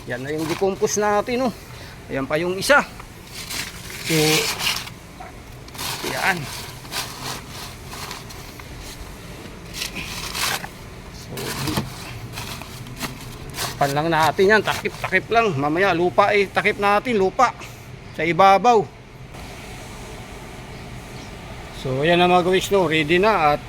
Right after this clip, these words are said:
ang huli nating ilagay nga ay itong lupa, mga gawiks.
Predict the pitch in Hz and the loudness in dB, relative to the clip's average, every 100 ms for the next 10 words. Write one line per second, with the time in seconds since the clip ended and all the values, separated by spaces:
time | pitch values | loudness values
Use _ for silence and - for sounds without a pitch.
0 | - - 160 165 196 196 190 196 190 185 | -12 -2 4 8 8 8 6 4 4 4
1 | 185 208 202 233 165 165 175 170 185 180 | 6 6 6 6 4 2 2 0 0 4
2 | 185 180 185 170 185 175 214 - - | 4 4 4 6 6 8 6 4 -2